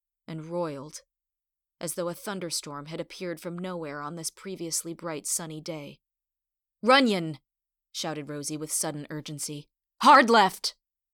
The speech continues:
Runyon jerked the controls over, and the Liberator vaulted sideways, just as a searing column of light broke through the clouds and plowed into the earth twenty meters away,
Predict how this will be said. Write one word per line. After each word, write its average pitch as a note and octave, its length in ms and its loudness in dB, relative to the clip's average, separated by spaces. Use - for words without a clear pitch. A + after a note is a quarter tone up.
Runyon G3+ 400 0
jerked F#3 320 -2
the G3 80 -8
controls E3 480 -6
over, C#3+ 400 -8
and F#3 140 -4
the F#3 60 2
Liberator G3 500 0
vaulted F3+ 420 -4
sideways, D#3+ 680 -4
just A#3 300 0
as G#3+ 100 -4
a G3 60 -2
searing A3+ 560 0
column G3 380 -2
of E3 120 -8
light D#3+ 400 -8
broke G#3 360 -2
through G#3+ 160 -8
the F#3 80 -6
clouds D3+ 580 -6
and F3 160 -8
plowed G#3+ 440 2
into G3+ 180 -2
the F#3 180 -4
earth E3+ 220 -6
twenty F3+ 300 -4
meters E3 320 -4
away, D3 420 -8